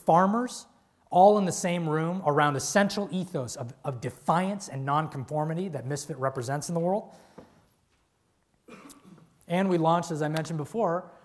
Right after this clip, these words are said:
our own craft publishing house. We have two creative arts journals now, one a ba-, biannual and one an annual creative arts journal. I published one book, and next year we're publishing a bi-,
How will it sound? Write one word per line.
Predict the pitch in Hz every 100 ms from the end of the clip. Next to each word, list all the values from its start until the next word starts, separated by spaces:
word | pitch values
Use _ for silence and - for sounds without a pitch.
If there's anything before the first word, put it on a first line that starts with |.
| -
our | 147 156 -
own | 165 170 160
craft | - 170 -
publishing | 196 190 - 127
house. | 117 104 -
We | 131
have | 120
two | - 202
creative | - 196 180 151
arts | 147 147 -
journals | 180 196 208
now, | 190 208 220
one | 151 160
a |
ba-, | 127 143 127
biannual | 147 156 156 160 170
and | 147
one | 135
an | 127
annual | 131 147 160
creative | 170 - 156 160
arts | 175 -
journal. | 185 185 208 - - - - -
I | 131
published | 135 151 143 143
one | 151 165
book, | 135 214 226
and | 139
next | 151 185 -
year | 185
we're | 170
publishing | - 165 160 160
a | 135
bi-, | 135 156